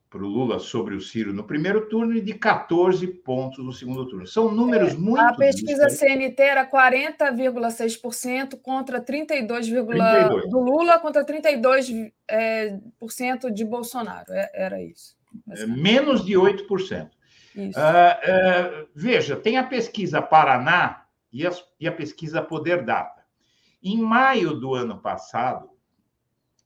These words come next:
Speaker 1: ah, o Datafolha fez a, até maio do ano passado, as pesquisas davam Lula e Bolsonaro empatados, porque as pesquisas eram todas por telefone. E aí,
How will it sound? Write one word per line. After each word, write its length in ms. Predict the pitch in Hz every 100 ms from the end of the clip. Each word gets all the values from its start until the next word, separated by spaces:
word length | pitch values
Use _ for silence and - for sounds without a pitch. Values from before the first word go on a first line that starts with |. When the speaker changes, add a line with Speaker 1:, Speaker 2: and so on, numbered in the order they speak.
| _ _ _ _ _ _ _ -
Speaker 1:
ah, 540 | 113 120 131 135 135 -
o 100 | 135
Datafolha 600 | 185 185 175 - 190 190
fez 300 | 190 190 185
a, 240 | 180 143
até 300 | 135 - 269
maio 400 | 262 165 143 117
do 100 | 110
ano 180 | 110 104
passado, 640 | 101 92 - 143 143 - -
as 160 | -
pesquisas 520 | - 143 - 160 160 151
davam 320 | 143 143 135
Lula 280 | 135 185 165
e 20 |
Bolsonaro 540 | 139 143 139 123 131
empatados, 880 | 131 127 123 - 92 - _ _ _
porque 160 | _ -
as 120 | 135
pesquisas 520 | - 147 - 175 156
eram 240 | 143 147 131
todas 400 | - 170 151 151
por 220 | - 147
telefone. 560 | 143 135 127 - 92 - _ _ _ _ _ _ _ _ _ _ _ _ _ _ _
E 240 | 185 233
aí, 720 | 262 262 226 226 247 262 -